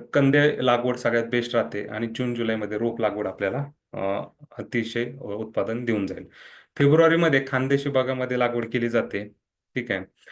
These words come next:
केळी लागवडीसाठी अठरा ते चाळीस अंश सेल्सिअस, अ, तापमान, अ, सगळ्यात, अ, चांगलं आहे. त्यापेक्षाही जास्त तापमान वाढलं किंवा कमी झालं तर जे केळीवरती परिणाम होतात, अ, की वाढ न होणे किंवा घड न पोचणे,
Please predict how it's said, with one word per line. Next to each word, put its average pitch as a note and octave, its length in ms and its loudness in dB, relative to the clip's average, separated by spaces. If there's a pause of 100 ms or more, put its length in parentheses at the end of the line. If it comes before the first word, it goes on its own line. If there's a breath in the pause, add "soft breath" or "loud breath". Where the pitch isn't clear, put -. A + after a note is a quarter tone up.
(240 loud breath)
केळी F3 260 6
लागवडीसाठी E3 680 4
अठरा - 420 2
ते D#3 180 0
चाळीस C#3 440 0
अंश C3+ 260 -6
सेल्सिअस, C3+ 680 -4
अ, A2 200 -2 (160)
तापमान, A#2+ 640 -2
अ, A2 120 -8
सगळ्यात, A#2 520 0
अ, G#2 240 0 (100)
चांगलं A2+ 260 2
आहे. G2+ 200 0
त्यापेक्षाही A2+ 520 -4
जास्त A2+ 300 -4 (120)
तापमान A2 340 -2
वाढलं G2 320 -4
किंवा G2+ 260 -10
कमी A2 220 -4
झालं G2 260 -2 (500 soft breath)
तर G#2+ 80 0
जे A#2 180 -6
केळीवरती A#2 720 -2
परिणाम A#2+ 500 2
होतात, F#2+ 480 -8
अ, G2+ 280 -4
की G#2+ 60 -6
वाढ G#2 320 0
न A2 100 -4
होणे F#2+ 400 -6
किंवा G2+ 280 -4
घड G2+ 240 -4
न G2+ 140 -4
पोचणे, G2 500 -8